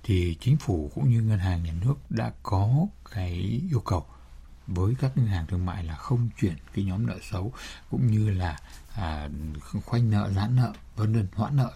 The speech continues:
cho các cái đơn vị mà chưa hoàn thành cái nghĩa vụ trả nợ. Và từ đó thì rõ ràng là cái việc mà các cái doanh nghiệp không trả được nợ và cái nợ xấu nó tăng lên khi mà cái thời điểm hết hạn,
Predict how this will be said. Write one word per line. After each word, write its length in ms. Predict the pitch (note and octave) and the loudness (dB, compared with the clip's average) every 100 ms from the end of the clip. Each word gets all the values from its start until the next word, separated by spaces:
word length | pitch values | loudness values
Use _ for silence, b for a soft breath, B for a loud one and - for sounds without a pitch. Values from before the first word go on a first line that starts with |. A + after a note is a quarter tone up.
| - | -6
cho 300 | G2 F#2 F#2 - - | -4 -4 -6 -10 -10
các 160 | - - - | -10 -10 -6
cái 180 | G2+ | -2
đơn 180 | G2+ F#2+ | 0 0
vị 160 | G2 F#2+ | -2 -2
mà 160 | D#2+ D2+ - | -4 -6 0
chưa 100 | G#2 | 0
hoàn 220 | F2 D#2+ | 0 -2
thành 220 | E2+ D2+ - | -4 -4 -6
cái 100 | F2+ | -4
nghĩa 140 | F#2+ G#2 | -2 -2
vụ 180 | G2+ - | -4 -6
trả 120 | - | -6
nợ. 200 | D#2+ D#2+ - B B B B B | -6 -8 -12 B B B B B
Và 120 | B2 G#2+ | 2 6
từ 180 | A#2 | 6
đó 320 | G2+ G#2 B2+ E3+ | 6 4 2 0
thì 140 | - | 0
rõ 160 | G2 D3 D3 | 0 2 4
ràng 320 | B2+ G#2+ G2+ | 4 4 2
là 160 | G2 - B B B - - | 0 -2 B B B -18 -6
cái 280 | F#2 A#2 | -2 0
việc 260 | A#2+ B2+ A2+ - - - | 8 8 8 0 -18 -10
mà 340 | F2 E2+ E2+ D2+ - | -6 -4 -4 -6 -4
các 160 | C#3+ - | -4 0
cái 120 | C3 | 2
doanh 160 | A#2 | 2
nghiệp 140 | G2 - | 0 -4
không 200 | - C3 | 0 0
trả 140 | B2+ D#2 | 0 -4
được 180 | D#2 F#2 | -4 -6
nợ 140 | E2+ - - - - | -6 -10 -20 -16 -10
và 400 | E2+ D#2+ C#2+ - - | -4 -4 -6 -10 -8
cái 100 | F#2 | -6
nợ 120 | G2 | -6
xấu 220 | - F2+ | -4 -2
nó 100 | F#2+ | 0
tăng 260 | G2+ G#2 F#2+ | 0 0 2
lên 160 | G2+ F2 B B | 0 0 B B
khi 480 | - C#3+ C3 C3 A#2+ | 4 8 10 10 8
mà 300 | G2+ F2 D2 - - | 4 -2 -4 -10 -8
cái 120 | F#2+ | -4
thời 160 | F#2+ E2+ | -2 -2
điểm 240 | E2+ C#2+ C#2+ - - - | -2 -4 -12 -18 -18 -2
hết 120 | D3 | 2
hạn, 280 | D3 A2+ | 4 2